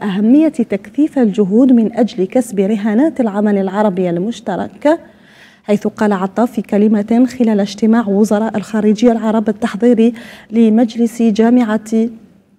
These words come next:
الدول العربية على مستوى القمة الثانية والثلاثين أن هذا الموعد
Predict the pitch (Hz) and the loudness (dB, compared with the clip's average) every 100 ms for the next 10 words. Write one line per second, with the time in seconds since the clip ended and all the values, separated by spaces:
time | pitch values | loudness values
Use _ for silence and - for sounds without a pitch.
0 | _ _ _ _ _ 226 220 226 208 190 | _ _ _ _ _ 2 6 6 4 2
1 | 202 196 233 220 202 202 214 208 196 196 | 0 2 4 4 2 0 -2 0 -2 0
2 | 247 247 214 233 240 240 202 214 - 202 | 2 2 2 0 0 2 2 0 -2 -4
3 | 196 214 247 277 294 - - - 294 262 | -2 0 2 4 2 -4 -18 2 4 4
4 | 320 269 240 240 233 294 294 196 190 185 | 2 2 4 4 4 2 0 -2 -4 -2
5 | 220 | -4